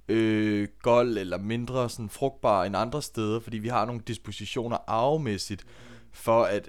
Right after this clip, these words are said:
øh, jamen, det kan godt være, at du har en rosenbed, men måske var det ikke, øh, der, hvor jorden var bedst,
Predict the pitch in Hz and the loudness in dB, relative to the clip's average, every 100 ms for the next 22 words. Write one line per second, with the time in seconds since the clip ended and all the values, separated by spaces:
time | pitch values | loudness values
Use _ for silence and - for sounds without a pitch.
0 | 80 95 95 101 107 113 123 127 127 127 | -8 -8 -6 -6 -4 0 2 4 2 2
1 | 120 131 123 127 113 107 101 117 117 123 | 2 2 2 2 0 -2 -2 -4 -4 -2
2 | 107 101 98 98 98 101 104 110 - 117 | 0 0 0 -2 -2 -4 -4 -4 -2 -2
3 | 110 120 117 123 117 131 117 110 110 127 | 0 -2 -2 -2 -2 0 0 0 0 0
4 | 110 117 104 101 123 135 | 0 -2 -2 0 -2 -2